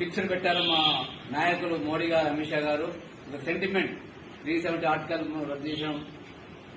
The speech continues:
ఆ ఉద్దేశం త్రీ సెవెంటీ సీట్స్ మనకు కంపల్సరీ రావాలని ఒక టార్గెట్ పెట్టి, దానికి అనుగుణంగా దేశవ్యాప్తంగా భారతీయ జనతా పార్టీ, నరేంద్ర మోడీ, అమిత్ షా గారు సాధ్యంలో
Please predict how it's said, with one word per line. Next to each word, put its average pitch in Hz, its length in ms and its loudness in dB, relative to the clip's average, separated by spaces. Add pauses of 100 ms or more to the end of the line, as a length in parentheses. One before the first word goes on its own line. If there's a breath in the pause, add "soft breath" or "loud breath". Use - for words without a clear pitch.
(240)
ఆ 131 40 -2 (200)
ఉద్దేశం 170 320 -2 (100)
త్రీ 165 100 2 (140)
సెవెంటీ 170 460 -2 (400)
సీట్స్ 196 340 4
మనకు 156 260 -2
కంపల్సరీ 151 480 -4
రావాలని 147 360 0
ఒక 135 180 -8
టార్గెట్ 139 380 -4
పెట్టి, 156 240 -2 (1040)
దానికి 170 340 2
అనుగుణంగా 202 500 6 (1000)
దేశవ్యాప్తంగా 160 920 2 (1000)
భారతీయ 170 440 2 (120)
జనతా 160 280 2 (120)
పార్టీ, 165 340 4 (1000)
నరేంద్ర 156 320 0 (120)
మోడీ, 175 220 4 (280)
అమిత్ 165 260 0
షా 156 140 0
గారు 156 240 2
సాధ్యంలో 160 500 0